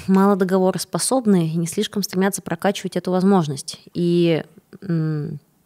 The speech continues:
беда в том, что разные культуры не хотят уживаться друг рядом с другом. Каждая, как живой организм, хочет победить всех остальных, экспансивно, и существовать только самой. С культурами так не сработает. То есть они должны, ну,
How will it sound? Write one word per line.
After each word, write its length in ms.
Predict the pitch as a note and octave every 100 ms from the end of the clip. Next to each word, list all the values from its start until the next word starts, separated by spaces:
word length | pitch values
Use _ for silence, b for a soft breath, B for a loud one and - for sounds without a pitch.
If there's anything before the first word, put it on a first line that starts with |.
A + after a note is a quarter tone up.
| - - _
беда 220 | F#3 G#3
в 60 | -
том, 120 | C#4+
что 140 | -
разные 320 | G3+ G#3+ F#3+ F3+
культуры 400 | F3+ - C4+ A#3+
не 80 |
хотят 500 | F#3+ E3+ G#3+ G#3+ - - _ _ -
уживаться 520 | E3+ F3 G3+ G#3+ D#3+
друг 220 | - -
рядом 200 | D#3+ F3
с 40 |
другом. 320 | E3 F3 - C#3+
Каждая, 340 | A3 A3+ G#3
как 140 | F#3+
живой 160 | F3+ G3+
организм, 380 | F#3+ G3+ C#4+ C4+
хочет 280 | - A3+ -
победить 300 | F#3 F#3 G3
всех 220 | F#3+ E3
остальных, 420 | - F#3 F3+ C#3+
экспансивно, 600 | - - D3+ - D#3+ D3
и 60 | D#3
существовать 460 | D#3+ - - G#3
только 220 | - F3+ -
самой. 380 | - D#3+ C#3+ C#3 B B B B B B -
С 80 |
культурами 600 | - F#3 C4+ C4+ A3 F3 -
так 180 | G#3 G#3+
не 80 | G3+
сработает. 640 | - F#3 F#3 F3 C#3 - - -
То 60 |
есть 140 | D#3+ -
они 240 | F3 G3+
должны, 720 | E3+ F3+ E3+ G3 G#3 F3 C#3 C#3 _ _ _ _ _ _
ну, 240 | E3+ E3